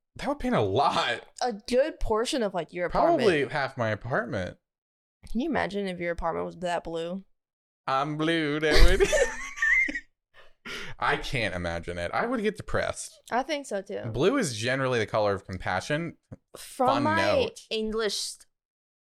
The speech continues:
Speaker 2: classes, blue means sadness.
Speaker 1: Actually.
Speaker 2: Shout out to A P Lit.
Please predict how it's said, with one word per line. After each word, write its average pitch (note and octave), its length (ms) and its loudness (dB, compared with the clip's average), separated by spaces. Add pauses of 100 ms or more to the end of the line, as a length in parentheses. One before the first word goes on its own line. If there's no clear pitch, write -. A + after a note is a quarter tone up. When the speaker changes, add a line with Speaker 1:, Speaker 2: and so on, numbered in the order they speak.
(200)
Speaker 2:
classes, - 840 -4
blue G3+ 320 -4
means C4+ 320 -8
sadness. - 800 -12 (1300)
Speaker 1:
Actually. D3+ 680 -4
Speaker 2:
Shout G3 180 2
out G#3 160 -2
to A#3 120 0
A F#3+ 100 0
P F#3+ 140 -6
Lit. - 300 -6